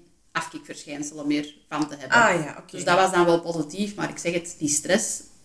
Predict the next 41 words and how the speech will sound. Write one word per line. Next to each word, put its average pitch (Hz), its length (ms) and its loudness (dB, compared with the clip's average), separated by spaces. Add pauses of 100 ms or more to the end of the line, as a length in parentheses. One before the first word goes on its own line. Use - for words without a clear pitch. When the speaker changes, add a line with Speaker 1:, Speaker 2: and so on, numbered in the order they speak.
(300)
Speaker 1:
dat 156 120 -2
haalt 151 520 0
je 160 60 -2
niet 156 180 4
zomaar 156 320 -2
weg 160 180 -8
bij 160 160 -12
zo'n 156 240 -10
baby, 160 300 -12
denk 180 120 -2
Speaker 2:
Nee, 170 260 8
Speaker 1:
ik. - 80 -2
Speaker 2:
tuurlijk, 165 360 8
daar 160 140 -4
geloof 165 280 -2
ik 151 160 -6
ook 147 100 -14
heel 156 80 -10
Speaker 1:
Ja. 147 80 -8
Speaker 2:
hard 147 220 -12
in. 156 260 -10
En 170 120 -14
dat 156 140 -14
kind 156 200 -14
heeft 175 120 -12
dat 165 120 -10
Speaker 1:
Ja. - 60 -14
Speaker 2:
gevoeld, 165 420 -14
sowieso. 160 800 -2 (480)
Speaker 1:
Ik 180 80 -6 (100)
zeg 202 160 8
het, - 80 4
Speaker 2:
Ja. 185 80 6
Speaker 1:
die 175 80 10
heeft - 140 -6
zoveel 247 800 2
geweend 208 400 2
de - 80 -6
eerste 254 360 -2
weken. 254 360 -4
En 170 340 -4